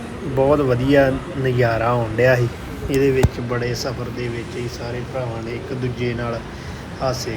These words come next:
ਖੇਡੇ ਕੀਤੇ। ਤੇ ਹੁਣ ਅਸੀਂ ਜਹਾਜ਼ ਵੇਖ ਕੇ ਅਵਸਟਾਰਾ ਦੇ ਵਿੱਚ ਸਾਡੀ ਫਲਾਈਟ ਸੀ ਤੇ ਬੱਸ ਤੇ ਬਹਾ ਕੇ ਉਹਨਾਂ ਸਾਨੂੰ ਜਹਾਜ਼ ਦੇ ਲਾਗੇ ਖੜਿਆ ਤੇ ਵੇਖਿਆ ਅਸੀਂ ਜਹਾਜ਼ ਬਹੁਤ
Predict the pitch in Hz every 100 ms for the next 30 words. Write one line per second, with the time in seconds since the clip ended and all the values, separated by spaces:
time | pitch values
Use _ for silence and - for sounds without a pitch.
0 | - 127 131 127 151 131 - - 131 117
1 | - - - - - - - - 151 135
2 | 143 127 123 131 127 123 - - - -
3 | - - - 170 165 156 170 165 147 131
4 | 135 123 117 123 120 - - 123 123 -
5 | 131 120 120 120 131 127 - 117 120 -
6 | 113 110 123 135 135 - - - - -
7 | 123 120 120 127 - - 123 113 131 135
8 | 131 131 120 101 113 123 120 117 113 113
9 | 123 113 117 107 110 110 110 - 107 -
10 | - - - - 285 - - - 123 117
11 | 107 - - - - 131 120 120 107 -
12 | 123 117 120 - - 113 104 - 110 117